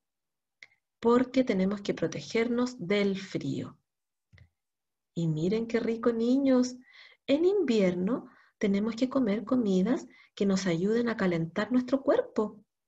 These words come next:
porque como hace tanto frío, nuestro cuerpo necesita calor. Entonces, nos prepara la mamá cazuela,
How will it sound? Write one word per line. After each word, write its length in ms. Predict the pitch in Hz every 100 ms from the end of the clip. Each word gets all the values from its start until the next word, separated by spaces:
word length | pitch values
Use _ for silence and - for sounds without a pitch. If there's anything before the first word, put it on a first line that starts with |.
| _
porque 320 | - 185 180 170
como 200 | 165 180
hace 200 | - -
tanto 540 | - 453 466 - 254
frío, 500 | - 196 175 185 262
nuestro 320 | 226 226 226 220
cuerpo 280 | 202 202
necesita 560 | 240 254 254 - 190 220
calor. 560 | 233 233 294 466 - _ _ _ - - -
Entonces, 840 | - 349 392 - 202 196 - 262 - - _ _ -
nos 200 | 190 202
prepara 460 | 208 185 175 175
la 140 | 175 160
mamá 360 | 160 - 170
cazuela, 1300 | 170 151 - - - 165 196 196 190 175 165 170 170